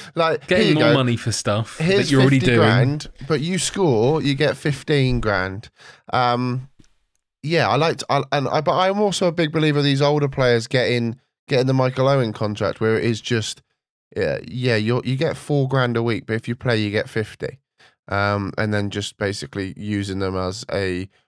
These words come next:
Speaker 1: mentoring tool and not. I did it with Coutinho, actually.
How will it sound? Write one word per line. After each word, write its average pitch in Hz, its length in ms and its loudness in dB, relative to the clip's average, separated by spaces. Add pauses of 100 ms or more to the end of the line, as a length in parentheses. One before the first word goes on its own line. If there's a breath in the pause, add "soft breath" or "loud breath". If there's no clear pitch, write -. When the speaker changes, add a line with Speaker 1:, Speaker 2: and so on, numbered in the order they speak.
(160)
Speaker 1:
mentoring 104 560 -4
tool 87 360 -4
and 82 380 -8
not. 87 440 -8
I 135 80 2
did 165 140 2
it 123 60 0
with 127 100 -2
Coutinho, 127 460 -2 (120)
actually. 101 360 -6